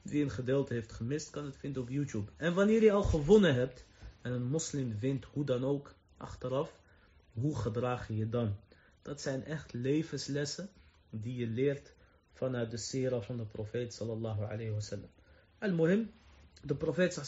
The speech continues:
sallam, die zette dus eigenlijk druk op Quraysh door te gaan voor al-Umrah en voor al-Hajj. Hij wou eigenlijk gebruik maken van een universele mensenrecht,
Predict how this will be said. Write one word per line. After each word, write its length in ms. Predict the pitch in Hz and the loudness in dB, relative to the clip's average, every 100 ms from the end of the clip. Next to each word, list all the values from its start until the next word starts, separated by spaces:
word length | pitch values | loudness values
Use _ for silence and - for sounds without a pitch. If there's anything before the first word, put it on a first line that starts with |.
| 170 | -2
sallam, 120 | 170 | 0
die 120 | 147 | 0
zette 300 | 131 170 170 | 2 2 2
dus 160 | 147 143 | -2 -2
eigenlijk 400 | 147 151 147 113 107 | -4 -4 -4 -4 -2
druk 260 | 143 160 | 0 0
op 180 | 139 135 | -4 -8
Quraysh 480 | - 131 151 185 - - - - _ - | -2 0 0 -2 -8 -18 -20 -20 _ -12
door 380 | 110 131 135 - - | 2 4 4 2 -10
te 100 | 139 | -8
gaan 440 | - 151 165 160 | -4 0 0 0
voor 200 | - 127 | -4 -4
al-Umrah 540 | 113 107 135 139 110 98 - _ - _ | -2 4 4 4 2 -4 -10 _ -20 _
en 120 | - | -10
voor 200 | 117 127 | -6 -2
al-Hajj. 600 | 120 107 - 131 104 - - _ _ _ _ | -2 -2 2 2 2 -10 -16 _ _ _ _
Hij 200 | - 117 | -2 2
wou 220 | 147 143 | 4 4
eigenlijk 580 | 143 143 139 135 131 - - | 2 0 0 0 -2 -8 -18
gebruik 640 | - - 113 123 147 160 | -10 -6 -2 2 2 2
maken 400 | 165 165 165 156 | 0 0 0 -2
van 180 | - 131 | -2 -4
een 180 | 120 117 - | -4 -6 -8
universele 840 | 156 151 139 120 123 - 139 135 | -4 -2 -2 -2 -2 2 2 4
mensenrecht, 840 | 117 117 143 - 147 165 - - | 0 0 -2 0 2 2 0 -14